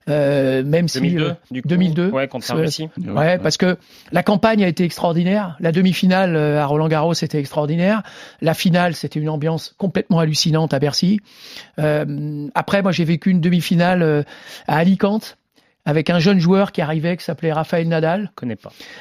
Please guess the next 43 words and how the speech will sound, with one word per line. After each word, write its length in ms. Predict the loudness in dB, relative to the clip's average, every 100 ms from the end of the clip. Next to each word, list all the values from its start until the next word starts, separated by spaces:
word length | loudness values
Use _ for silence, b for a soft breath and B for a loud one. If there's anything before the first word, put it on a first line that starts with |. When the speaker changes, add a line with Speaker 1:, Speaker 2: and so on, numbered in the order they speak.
| B
Speaker 1:
Euh, 640 | 2 2 2 2 2 0 0
en 120 | 2
deux 120 | 4
mille 180 | 4 4
quatre. 400 | 2 0 -2 -14 -20 _ -2
On 140 | 2
oublie, 280 | 2 2 2
mais 60 | 2
Speaker 2:
Ouais. 40 |
Speaker 1:
il 20 |
faisait 140 | 0 -2
ses 140 | 0
débuts 240 | 0 2 2
en 80 |
Coupe 160 | 0 0
Davis. 360 | 2 2 2 -2
On 40 |
disait, 160 | -2 -2
tiens, 180 | 0
il 100 | 2
est 40 | 2
pas 140 | 2
mal. 240 | 2 0 -2 B B B B B -6
Et 100 | -2
puis, 180 | 2
ben, 380 | 2 2 2 2 2 0
euh, 60 | -2
<laughs> 220 | -12 -14
quand 200 | -8 -4
on 40 | 0
voit 140 | 0
ce 100 | 0
qu'il 140 | 0 0
a 60 |
fait 120 | 2
après, 260 | 0 2 2
mais 100 | 4
une 100 | 4
demi-finale 540 | 4 2 2 4 4 2
dans 100 | 0
les 160 | 2
arènes 240 | 2 4 2
d'Alicante, 600 | 2 2 0 0 -2